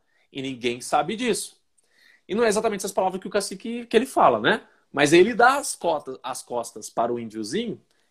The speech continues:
e o índiozinho, né, todo preocupado, querendo vencer essa batalha interna, e ele grita assim pro cacique, "Cacique, peraí, mas quem é que vence essa luta desses dois lobos?"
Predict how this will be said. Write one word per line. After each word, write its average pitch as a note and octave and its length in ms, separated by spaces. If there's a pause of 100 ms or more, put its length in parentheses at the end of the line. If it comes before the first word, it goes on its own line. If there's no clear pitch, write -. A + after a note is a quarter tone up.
e D#3 80
o F#3+ 40
índiozinho, G3+ 600
né, A#3 140
todo A3 240
preocupado, G#3+ 800 (800)
querendo D#3+ 440 (320)
vencer D3 300
essa C#3 160
batalha C#3+ 300
interna, E3+ 440 (120)
e G3+ 120
ele F#3 160
grita E3 440
assim F#3 240
pro F3+ 100
cacique, F3+ 340
"Cacique, - 400
peraí, B3+ 360
mas - 400 (540)
quem A#3+ 240
é C#4 60
que D#4+ 140
vence A#3+ 340
essa A#3+ 180
luta A3+ 300
desses F#3+ 300
dois E3+ 240
lobos?" F#3+ 520